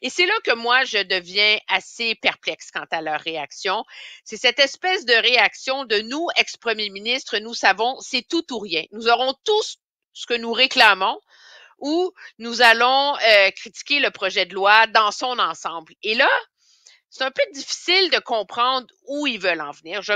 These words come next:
comprends la, la, hum, le désir de l'Institut de cardio de garder son A D N, Sainte-Justine aussi, quiconque est allé se faire soigner son enfant à Sainte-Justine le sait, c'est un hôpital extraordinaire. Tu sais, c'est pas comme rentrer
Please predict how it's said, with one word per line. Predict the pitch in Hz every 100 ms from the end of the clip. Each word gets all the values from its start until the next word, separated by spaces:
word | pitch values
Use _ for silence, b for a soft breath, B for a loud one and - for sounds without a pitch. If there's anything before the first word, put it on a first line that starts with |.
| 202
comprends | - 349 339 - 294 311 330
la, | 302 214 180 170 B B B
la, | 190 190 180 170 165
hum, | 165 160 151 143 113 -
le | 190
désir | 165 220 208 214 240 254 240
de | 190
l'Institut | 175 180 - - 226
de | 214
cardio | - 170 185 220 233
de | 196
garder | 175 170 170 240
son | 226 185
A | 175
D | 165 156
N, | 151 185 190 190
Sainte-Justine | 175 220 202 190 190 - 247 202
aussi, | 160 - 214 220
quiconque | 202 - 247 233 233
est | 214
allé | 175 170
se | 165 - -
faire | 170
soigner | - 180 196
son | 190 170
enfant | 147 - 180
à |
Sainte-Justine | 175 170 151 - - 175
le | 131
sait, | - 220 202
c'est | -
un | 165
hôpital | 151 - 190
extraordinaire. | 170 - 139 147 147 147 180 180 -
Tu | 208
sais, |
c'est | - -
pas | 247
comme | 240 190
rentrer | 165 156 - 196 180 196